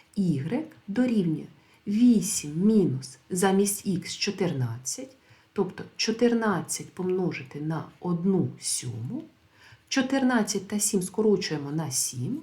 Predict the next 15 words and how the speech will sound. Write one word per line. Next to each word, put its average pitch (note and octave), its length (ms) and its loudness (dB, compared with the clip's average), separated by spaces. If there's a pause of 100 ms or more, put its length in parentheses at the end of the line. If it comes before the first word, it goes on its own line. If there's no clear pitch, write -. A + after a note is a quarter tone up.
у C4 80 -6
нас A3+ 260 0
залишається F3 680 -4
два. C3 480 -8 (480)
Вісім G#3+ 600 4
мінус E3+ 300 4
два F#3 240 0
помножити E3+ 480 -4
на D#3+ 120 -2
один — D3 360 -4
два, E3 360 -8 (220)
це G4+ 220 0
в - 20 4
нас E4 180 0
буде B3 260 0